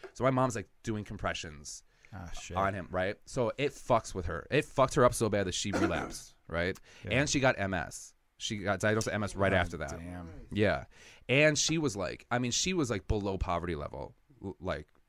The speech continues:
Speaker 1: poor. Like, she, somehow she would survive on
Speaker 2: Your mom was
Speaker 1: forty dollars.
Speaker 2: great. She was the early listener to this podcast.
Speaker 1: Yeah, she's so supportive
Speaker 2: I'd
Speaker 1: of
Speaker 2: see it
Speaker 1: us.
Speaker 2: 'cause she listened on SoundCloud, so
Speaker 1: Yeah.
Speaker 2: I'd see her name, you know?
Speaker 1: She always was like, "What's Ju-," uh, she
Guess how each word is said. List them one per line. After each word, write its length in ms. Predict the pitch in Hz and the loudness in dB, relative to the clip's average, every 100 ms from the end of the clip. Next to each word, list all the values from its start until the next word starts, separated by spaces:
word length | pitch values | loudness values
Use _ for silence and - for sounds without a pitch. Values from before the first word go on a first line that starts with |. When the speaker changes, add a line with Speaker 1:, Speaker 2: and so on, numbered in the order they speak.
| - | -12
Speaker 1:
poor. 380 | - 80 - - - - | -8 -6 -8 -16 -18 -8
Like, 120 | 95 | -4
she, 220 | - 117 | -4 -4
somehow 260 | - 131 120 | -2 0 2
she 140 | - | 0
would 220 | 107 104 90 | -2 -2 -4
survive 300 | - 92 87 | -4 -2 -2
on 60 | |
Speaker 2:
Your 0 | |
mom 0 | |
was 60 | 85 | -2
Speaker 1:
forty 180 | - 147 | -2 4
dollars. 260 | 190 208 - | 4 4 4
Speaker 2:
great. 280 | 170 202 | 6 6
She 100 | - 160 | 4 0
was 100 | 131 | 0
the 80 | |
early 280 | 131 147 160 | 0 2 4
listener 260 | 160 147 156 | 2 0 -2
to 60 | |
this 120 | 151 135 | -2 2
podcast. 400 | 156 175 139 104 | 4 4 2 6
Speaker 1:
Yeah, 240 | 135 117 | 8 8
she's 200 | - 135 | 4 0
so 160 | - 151 | 4 4
supportive 400 | 170 139 139 117 | 4 6 6 8
Speaker 2:
I'd 40 | |
Speaker 1:
of 40 | |
Speaker 2:
see 80 | 107 | 12
it 40 | 202 | 12
Speaker 1:
us. 40 | |
Speaker 2:
'cause 140 | 156 139 | 12 4
she 100 | 151 | 6
listened 280 | 147 143 143 | 4 4 0
on 80 | |
SoundCloud, 500 | 131 147 170 147 131 | 4 4 4 2 2
so 80 | 117 | 6
Speaker 1:
Yeah. 100 | 127 | 4
Speaker 2:
I'd 60 | 101 | 6
see 60 | |
her 120 | 127 123 | 4 4
name, 320 | 143 131 92 | 2 0 -6
you 80 | 98 | -8
know? 80 | 98 | -2
Speaker 1:
She 180 | 101 156 | 0 4
always 400 | 135 143 151 131 | 6 6 6 2
was 140 | 123 | 2
like, 160 | 117 101 | 2 2
"What's 160 | 190 | -2
Ju-," 100 | - - | -4 0
uh, 220 | 131 117 | 4 4
she 240 | - 160 | 2 -4